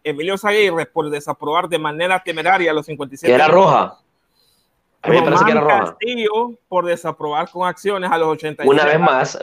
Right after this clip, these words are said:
Speaker 2: Rubilio, mira, Rubilio anda gritándole a todo el mundo
Speaker 1: Sí,
Speaker 2: y
Speaker 1: eh,
Speaker 2: no
Speaker 1: y
Speaker 2: pasa absolutamente nada.
Speaker 1: y Kevin López por desaprobar a los noventa.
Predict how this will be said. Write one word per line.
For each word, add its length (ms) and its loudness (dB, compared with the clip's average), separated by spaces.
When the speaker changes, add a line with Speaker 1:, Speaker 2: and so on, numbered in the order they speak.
Speaker 2:
Rubilio, 540 6
mira, 160 4
Rubilio 480 4
anda 180 2
gritándole 560 4
a 100 -6
todo 200 4
el 100 6
mundo 480 4
Speaker 1:
Sí, 340 -4
Speaker 2:
y 160 4
Speaker 1:
eh, 60 6
Speaker 2:
no 200 4
Speaker 1:
y 60 0
Speaker 2:
pasa 240 2
absolutamente 920 4
nada. 360 -2
Speaker 1:
y 260 2
Kevin 380 2
López 380 2
por 200 -4
desaprobar 540 -4
a 40 0
los 160 -4
noventa. 560 -6